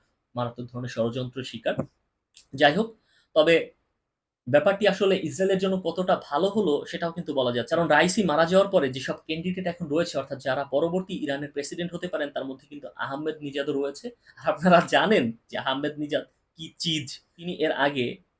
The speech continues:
আট থেকে দশ বছর ইরানকে পরিচালনা করেছেন এবং তিনি নিজে কিন্তু একজন পরমাণু বিজ্ঞানী। এবং ইরান বর্তমানে যে পরমাণু বোমা ডেভেলপের দিকে এগিয়ে যাচ্ছে বা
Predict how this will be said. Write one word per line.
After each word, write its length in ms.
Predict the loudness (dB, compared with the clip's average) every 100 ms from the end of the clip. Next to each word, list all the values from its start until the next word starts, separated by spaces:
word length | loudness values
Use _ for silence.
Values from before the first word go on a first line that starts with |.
| -2
আট 100 | -2
থেকে 160 | -4 -8 2
দশ 220 | 6 6 4
বছর 280 | -2 -2 -4 -4
ইরানকে 300 | -4 -4 -6
পরিচালনা 460 | -8 -6 -4 -2 -4
করেছেন 340 | -2 -4 -4 -6
এবং 160 | -6 -6
তিনি 160 | -6 -4
নিজে 240 | -4 -4
কিন্তু 220 | -4 -4 -4
একজন 240 | -6 -8 -2
পরমাণু 400 | 0 0 -2 -2
বিজ্ঞানী। 420 | -4 0 0 -2 -12 _ _ -4
এবং 140 | -2 0
ইরান 220 | 0 2
বর্তমানে 360 | 2 0 -2 -4
যে 100 | -4
পরমাণু 400 | -2 -2 0 -2
বোমা 260 | -2 -2 -2
ডেভেলপের 540 | -4 -2 -2 -2 -6 -10 -14
দিকে 180 | -14 -10
এগিয়ে 340 | -8 -2 0
যাচ্ছে 200 | 0 -4
বা 120 | -4